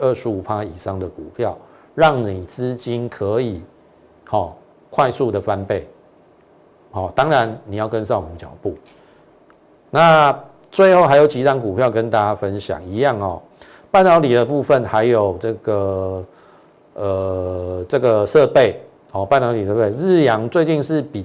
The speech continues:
较，呃，没有表态，但是我认为应该是整理到末端啦，本益比也不高，可以留意。那另外一档鼎足而立，也是呈现一个整理的一个状况，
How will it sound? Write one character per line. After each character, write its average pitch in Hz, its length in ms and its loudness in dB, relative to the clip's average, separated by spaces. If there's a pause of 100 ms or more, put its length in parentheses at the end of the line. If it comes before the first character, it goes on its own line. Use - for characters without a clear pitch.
较， 127 500 0 (800)
呃， 101 720 0
没 113 120 0
有 135 80 2
表 98 260 0
态， 110 180 0
但 147 160 0
是 190 80 6
我 135 160 6
认 170 200 2
为 123 120 4
应 143 140 -2
该 143 140 4
是 147 80 -2
整 117 200 -2
理 110 140 -4
到 104 140 2
末 107 200 -6
端 90 280 -8
啦， 85 120 -12 (400)
本 139 240 2
益 196 60 2
比 127 140 -2
也 101 100 0
不 127 160 -4
高， 110 220 0
可 104 120 -6
以 90 120 -4
留 87 200 -10
意。 98 160 -8 (300)
那 180 80 -2
另 196 180 6
外 196 120 6
一 - 20 -2
档 110 260 0 (280)
鼎 107 180 -2
足 113 220 -4
而 110 180 2
立， 117 300 -6 (240)
也 104 120 -4
是 151 120 -8
呈 117 320 -6
现 123 340 -2
一 117 120 -6
个 113 180 -4
整 98 260 -10
理 95 100 -10
的 82 160 -16
一 90 60 -12
个 90 100 -12
状 95 300 -10
况， - 160 -14